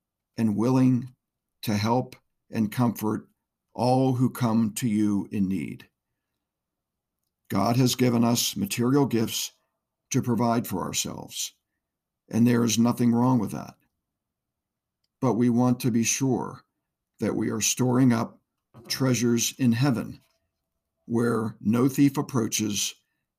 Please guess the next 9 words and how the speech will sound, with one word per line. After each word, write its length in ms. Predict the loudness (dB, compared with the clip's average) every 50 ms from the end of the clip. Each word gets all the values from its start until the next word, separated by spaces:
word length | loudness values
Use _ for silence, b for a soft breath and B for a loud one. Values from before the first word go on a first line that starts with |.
| _ _ _ _ 0
and 160 | 2 4 4
no 180 | 4 4 6 6
moth 540 | 4 4 2 0 -2 -4 -6 -8 -12 -16 _ _
destroys. 840 | -10 -8 -6 -6 -6 -4 -6 -6 -6 -8 -10 -10 -8 -8 -8 -8 -10 _ _ _ _ _ _ _ _ _ _ _ _
Luke 340 | -6 -4 -4 -4 -6 -10 -10
chapter 360 | -10 -8 -8 -8 -8 -10 -12
twelve, 400 | -12 -8 -6 -6 -4 -6 -6 -6
verse 260 | -8 -8 -8 -8 -8
thirty-three. 640 | -6 -6 -8 -8 -8 -10 -12 -14 -18 -18 -18 -20